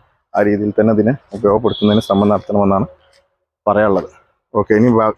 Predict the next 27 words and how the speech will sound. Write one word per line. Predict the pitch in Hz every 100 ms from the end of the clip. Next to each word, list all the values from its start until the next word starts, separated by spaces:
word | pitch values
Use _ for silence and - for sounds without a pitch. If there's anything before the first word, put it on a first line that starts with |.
| 113
വ-, | 110 104 101
അപ്പുറത്തുള്ള | - 127 123 123 123
റോട്ടിലൂടെ | 107 104 123 123 123
പോയിട്ട്, | 101 - 190 _ _ - - - -
ഏ, | 101 -
പിൻഭാഗത്തുള്ള | 107 107 110 110 120 120 127 - _ _ _ _ _ -
മറ്റു | 110 - 117 - - - 135 -
ഫ്ലാറ്റുകളും | 107 101 107 110
സൗകര്യങ്ങളൊക്കെ | 104 101 104 104 98 104
ഒന്ന് | 101
just | 95 104 101
കാണിക്കാം. | 95 - - _ _ _ _ _
അപ്പൊ | 101
നിങ്ങൾക്ക് | 107 98 107
ഇതിന്റെ | 101 120
ഉപകാരത്തെക്കുറിച്ച് | 107 98 98 - 98 95 -
മനസ്സിലാവും. | 104 - 90 - _ _ _ _ _ _ _ _ _ _ _ _ _ _ _ 147
ഞാൻ | 156 156
നേരത്തെ | 151 160 170
സൂചിപ്പിച്ച | 139 131 123 127 156 _ _ _ -
പിൻഭാഗത്തുള്ള | 131 127 135 131 147 139 -
സൗകര്യത്തെക്കുറിച്ച് | 123 117 123 123 117 123
just | 117 143
ഒന്ന് | 147
പറയാൻ | 127 123
വേണ്ടിയിട്ടാണ്. | 110 101 - - _ _ _ _ _
ആ | _